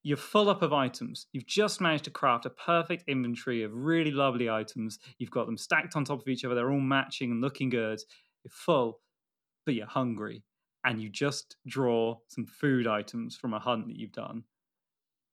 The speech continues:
And the only way you can use them is now if you get rid of one of your other items or combine them with it, but that's still gonna waste the item because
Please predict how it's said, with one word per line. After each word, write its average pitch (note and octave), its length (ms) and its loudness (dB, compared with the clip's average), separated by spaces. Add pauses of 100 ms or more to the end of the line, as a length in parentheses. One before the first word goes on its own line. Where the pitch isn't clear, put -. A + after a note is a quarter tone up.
(100)
And E3+ 220 4
the E3 160 6
only F#3 260 6
way G3 160 8
you F#3+ 140 4
can F3 180 4
use A#3+ 300 4
them C3+ 580 2
is D#3+ 240 -2
now D3+ 160 4
if D3 160 -2
you C#3+ 60 -2
get C#3+ 220 0
rid D3 300 2
of B2+ 120 0
one C3 160 2
of B2 100 0
your A#2+ 180 4
other B2+ 140 2
items C#3 360 0
or F3 240 0 (260)
combine D3 560 2
them A3+ 100 4
with B3 160 4
it, C4 100 2
but D3+ 60 -10
that's C#3 220 -4
still E3+ 220 4
gonna C#3 180 2
waste C3 360 -2
the A#2 100 -2
item B2 400 0
because G#2+ 460 -10